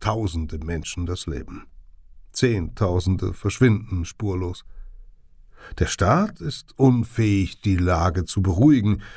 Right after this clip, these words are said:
die Polizei unterfinanziert und nicht selten korrupt. Oft warten die Beamten ab, bis die Gefechte vorbei sind. Russland, so scheint es,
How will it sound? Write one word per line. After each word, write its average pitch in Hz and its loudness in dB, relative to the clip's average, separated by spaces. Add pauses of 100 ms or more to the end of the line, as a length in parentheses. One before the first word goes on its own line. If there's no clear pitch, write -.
(140)
die 104 0
Polizei 98 2
unterfinanziert 120 2
und 120 -2
nicht 117 0
selten 101 -2
korrupt. 110 0 (260)
Oft - -2
warten 87 -2
die 87 -2
Beamten 101 -4
ab, 127 0 (180)
bis - -6
die 104 -10
Gefechte - -6
vorbei 101 0
sind. - -12 (840)
Russland, 120 0
so 107 0
scheint 92 0
es, - -4